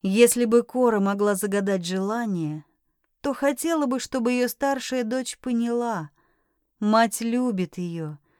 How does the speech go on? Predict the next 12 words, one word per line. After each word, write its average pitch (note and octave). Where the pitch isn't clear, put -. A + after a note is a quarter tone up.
невероятно G#3
гордится F#3+
ею, E3
при B3+
этом C4
все C#4
же B3
отчаянно C4+
тоскует A#3+
о G#3+
пропавшем G3+
ребенке. D#3+